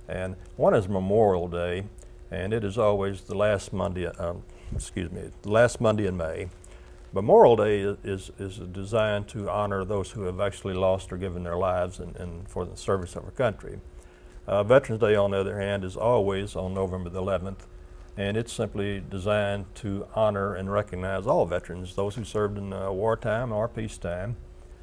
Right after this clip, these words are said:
but it is, in fact, always on November the eleventh, and, uh, traditionally it always starts at eleven o'clock because that's when the armistice was signed in, uh,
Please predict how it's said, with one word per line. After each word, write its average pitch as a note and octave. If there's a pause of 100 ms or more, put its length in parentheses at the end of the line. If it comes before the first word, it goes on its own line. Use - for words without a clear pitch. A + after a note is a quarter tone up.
(160)
but G2+
it G#2
is, G#2+
in G#2+
fact, G2+
always G2+
on F2+
November G2+
the G#2
eleventh, F#2 (640)
and, E2
uh, F2+ (320)
traditionally A2+
it G2
always G2
starts G2+
at G2
eleven F#2
o'clock F2
because E2+
that's F2+
when F#2
the F2 (340)
armistice G2+
was F#2+
signed G#2
in, F#2
uh, F2+